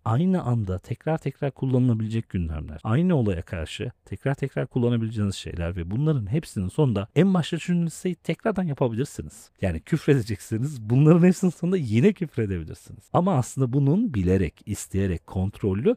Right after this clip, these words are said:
ve bununla yaşayabileceğiniz, bu tercihle yaşayabileceğiniz şekilde ortaya çıkması çok kıymetli. Yoksa yani, "Aman susun,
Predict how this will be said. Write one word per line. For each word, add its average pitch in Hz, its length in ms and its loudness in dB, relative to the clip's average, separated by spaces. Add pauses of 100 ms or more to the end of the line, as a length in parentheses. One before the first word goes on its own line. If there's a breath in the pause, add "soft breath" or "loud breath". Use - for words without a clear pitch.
(120)
ve 92 180 -2
bununla 180 420 2
yaşayabileceğiniz, 117 880 -2
bu 135 60 -8
tercihle 127 420 -4
yaşayabileceğiniz 127 640 -2
şekilde 117 560 -4
ortaya 104 280 -2
çıkması - 440 -8
çok - 180 -10
kıymetli. - 440 -12 (300)
Yoksa 110 380 0
yani, 95 440 -2
"Aman 202 300 4
susun, 160 460 -6